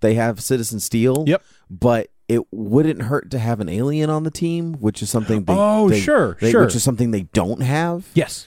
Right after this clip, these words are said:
Speaker 1: So even though it's a, like, you can still come across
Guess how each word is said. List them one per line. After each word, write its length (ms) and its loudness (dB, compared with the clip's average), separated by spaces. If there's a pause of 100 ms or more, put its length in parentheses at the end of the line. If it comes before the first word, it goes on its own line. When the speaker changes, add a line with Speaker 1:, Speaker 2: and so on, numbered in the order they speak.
Speaker 1:
So 180 2
even 220 2
though 160 2
it's 100 -4
a, 60 -6 (300)
like, 340 0 (260)
you 160 2
can 160 0
still 280 0
come 260 -4
across 680 -2